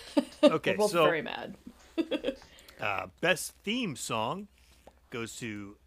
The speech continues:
Speaker 1: Kyle Dixon and Michael Stein for Stranger Things.
Speaker 2: Woo.
Speaker 1: Best existing music, Kate Bush, Running Up That Hill. It was pretty close with Master of Puppets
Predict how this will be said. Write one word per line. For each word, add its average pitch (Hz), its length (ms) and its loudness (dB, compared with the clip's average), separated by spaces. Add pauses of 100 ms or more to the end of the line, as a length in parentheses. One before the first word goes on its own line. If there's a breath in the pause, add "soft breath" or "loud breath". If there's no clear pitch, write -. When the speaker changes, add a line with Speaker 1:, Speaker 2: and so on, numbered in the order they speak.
Speaker 1:
Kyle 160 440 0
Dixon 180 440 -6
and 110 180 -4
Michael 147 380 -4
Stein 202 640 -6
for 101 280 -8
Stranger 151 680 -4
Things. - 580 -12 (220)
Speaker 2:
Woo. 392 360 -2 (760)
Speaker 1:
Best 107 280 -6
existing 107 800 -6
music, 160 520 -6 (840)
Kate 165 340 0
Bush, - 460 2 (320)
Running 139 480 0
Up 165 160 -6
That 147 240 -2
Hill. 131 320 -4 (1120 loud breath)
It 135 120 4
was 127 240 -2
pretty 175 540 -4
close 147 680 0 (540)
with 113 380 -6 (560)
Master 107 380 -6
of 107 80 -12
Puppets 117 520 -8